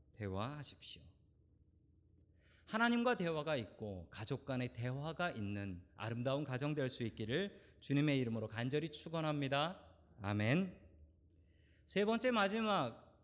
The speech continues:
아브라함의 믿음은 예배하는 믿음이었습니다. 여러분, 우리는 예배하는 믿음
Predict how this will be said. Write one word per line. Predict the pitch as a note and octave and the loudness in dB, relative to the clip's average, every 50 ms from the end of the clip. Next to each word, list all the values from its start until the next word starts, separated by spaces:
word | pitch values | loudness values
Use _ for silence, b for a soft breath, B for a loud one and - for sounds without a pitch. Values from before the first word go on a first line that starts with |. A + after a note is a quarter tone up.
| - - | -6 -2
아브라함의 | C3 D3+ D#3 F3+ F3+ F3+ F3+ F3 E3 D#3+ | 0 2 2 4 4 4 2 2 2 2
믿음은 | D#3 C#3 C3+ D3+ E3+ F#3 E3 B2 | 0 0 0 -2 -2 -2 0 2
예배하는 | B2+ C#3+ D#3+ F3 F3 G3 G3 F#3+ F3+ F3+ F#3+ G3+ G#3 | 4 4 4 4 4 2 2 2 2 0 -2 -2 -2
믿음이었습니다. | F#3 F3+ D#3+ F3 E3+ E3 D#3 C#3+ C3+ - - C3 A#2+ A2+ G2+ A2+ A2 G#2+ G2 F#2 F2+ - A#2+ | -2 -2 -2 -2 -2 -2 -4 -4 -6 -6 -6 -4 -4 -4 -2 -2 -2 -2 -2 -4 -8 -6 -4
여러분, | A#2+ B2+ C#3 C#3+ E3 E3+ | -2 -2 0 0 0 -2
우리는 | D3 C3+ C#3+ D#3 F3 D3 | -2 0 0 0 0 2
예배하는 | A#2+ A#2 B2 C3 D3 C#3+ F3+ F3 E3+ E3 D#3+ E3 E3+ D3+ | 2 4 4 4 2 2 2 0 0 0 0 -2 -2 -2
믿음 | B2+ B2 A#2+ C#3 C3+ D#3 F#3 F3+ | -2 -2 0 0 -2 -2 -2 -4